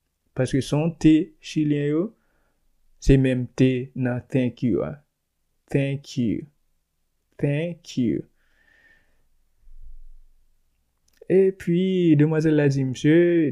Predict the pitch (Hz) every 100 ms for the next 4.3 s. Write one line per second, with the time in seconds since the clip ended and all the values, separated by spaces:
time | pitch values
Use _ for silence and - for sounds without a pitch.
0 | 135 135 175 214 214 196 180 147 147 143
1 | 139 160 160 170 185 196 - - _ _
2 | _ _ _ _ _ _ _ _ _ _
3 | _ _ _ - 139 135 147 170 202 202
4 | 160 139 123